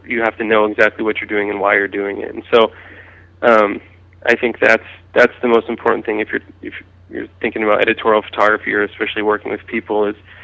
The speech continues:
uh, you know, the more you do anything, the more you learn. But,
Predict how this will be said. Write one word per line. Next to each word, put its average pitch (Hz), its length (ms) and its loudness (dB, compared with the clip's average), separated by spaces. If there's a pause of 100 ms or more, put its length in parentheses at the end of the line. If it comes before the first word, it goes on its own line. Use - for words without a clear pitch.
(580)
uh, 110 340 2
you 143 160 4
know, 123 120 8
the 113 80 6
more 127 180 8
you 123 100 6
do 117 160 4
anything, 117 360 2
the 107 60 -2
more 107 240 0
you 107 160 0
learn. 113 260 2
But, - 180 -2